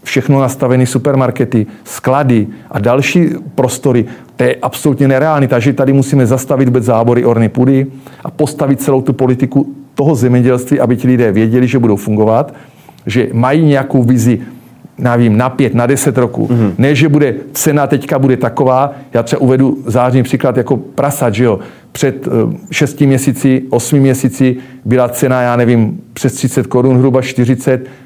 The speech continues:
Speaker 1: dneska je pod třicet. Jo, to jsou prostě neřešitelné skoky. Dneska, když vezmu, tak cena teďka po třicet korun vepřového ze dvora je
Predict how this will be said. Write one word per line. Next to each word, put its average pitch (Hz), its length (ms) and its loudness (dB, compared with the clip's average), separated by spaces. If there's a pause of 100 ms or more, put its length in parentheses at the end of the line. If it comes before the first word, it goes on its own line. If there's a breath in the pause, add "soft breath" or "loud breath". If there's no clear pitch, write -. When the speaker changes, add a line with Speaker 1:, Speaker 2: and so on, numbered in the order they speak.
Speaker 1:
dneska 123 320 -2
je 123 60 0
pod 127 160 -2
třicet. - 520 -2 (220 loud breath)
Jo, 123 100 2
to 127 120 0
jsou 131 220 -2
prostě 131 360 0
neřešitelné 131 720 2
skoky. 143 440 -2 (380 loud breath)
Dneska, 123 280 0
když 127 160 2
vezmu, 135 240 2
tak 127 220 -4
cena 135 320 0
teďka 131 320 -2
po - 120 -2
třicet - 380 -4
korun 131 360 2 (200 loud breath)
vepřového 127 520 0
ze 117 140 0
dvora 107 440 2 (440 loud breath)
je 117 100 -2